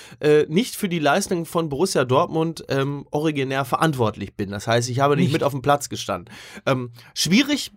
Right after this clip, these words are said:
Speaker 1: schwierig wäre es, also ich war nicht dabei. Also beim sechs zu eins der Dortmunder, beim Hinspiel,
Speaker 2: Ja.
Speaker 1: stand ich neben meinem Bruder und habe es genossen,
Speaker 2: Ja.
Speaker 1: wie dieser baumlange Mann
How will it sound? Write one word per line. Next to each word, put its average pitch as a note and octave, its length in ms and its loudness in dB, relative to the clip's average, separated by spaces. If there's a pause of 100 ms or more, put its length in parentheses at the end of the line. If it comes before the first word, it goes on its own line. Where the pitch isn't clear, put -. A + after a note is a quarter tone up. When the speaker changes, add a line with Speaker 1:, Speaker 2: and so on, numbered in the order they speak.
(140)
Speaker 1:
schwierig B3 540 0
wäre G#3 320 0
es, G3 240 -4
also D#3+ 180 -2
ich - 240 -6
war F3+ 160 4
nicht G3+ 220 -2
dabei. F3 400 2
Also C3 140 -2
beim D#3+ 200 4
sechs F3 300 -2
zu F#3+ 100 2
eins F#3+ 260 -2
der F3+ 120 -2
Dortmunder, G3 340 -2
beim D#3+ 160 -4
Hinspiel, G3 540 -4 (100)
Speaker 2:
Ja. A#2+ 200 -10 (180)
Speaker 1:
stand G#3+ 320 0
ich G3 120 0
neben F3+ 240 4
meinem A#2 220 -2
Bruder G#2+ 320 -4
und A2 140 -4
habe D#3+ 160 -2
es D3 100 -8
genossen, D#3 560 -2 (180)
Speaker 2:
Ja. A#2 200 -12
Speaker 1:
wie C3 100 -4
dieser C#3+ 300 0
baumlange G3+ 640 4
Mann F3+ 400 0